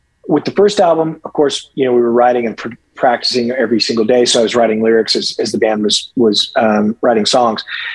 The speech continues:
I didn't have All of Far Behind written until we went into the studio to record it, and then the, the lyrics came to me as the second verse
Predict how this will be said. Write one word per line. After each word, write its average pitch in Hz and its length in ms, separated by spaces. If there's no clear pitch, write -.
I 143 100
didn't 160 300
have 131 580
All 131 160
of 123 100
Far 120 180
Behind 113 340
written 120 200
until 110 300
we 110 100
went 110 180
into 104 100
the 110 80
studio 113 260
to 104 80
record 170 360
it, 170 200
and 127 140
then 120 140
the, 110 80
the 117 180
lyrics 117 340
came 123 220
to 123 120
me 117 380
as 113 300
the 117 120
second 117 340
verse 107 380